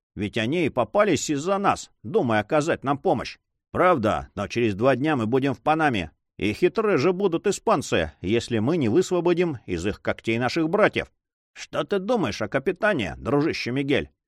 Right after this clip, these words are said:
«Премилый господин», ответил буконьер с усмешкой.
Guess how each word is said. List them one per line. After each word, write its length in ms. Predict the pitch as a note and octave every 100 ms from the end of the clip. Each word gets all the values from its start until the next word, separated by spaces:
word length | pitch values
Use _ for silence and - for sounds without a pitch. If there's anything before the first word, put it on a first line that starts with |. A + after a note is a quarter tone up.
| _ -
«Премилый 560 | B2+ C#3+ F#3 F3+ E3
господин», 800 | D#3+ E3 - F#3+ F3 D3 G2 C#2 - -
ответил 480 | D#2+ - F2 - E2+
буконьер 480 | F#2 G2+ E2+ F#2
с 80 | -
усмешкой. 540 | G2 G#2+ F2+ - C#2+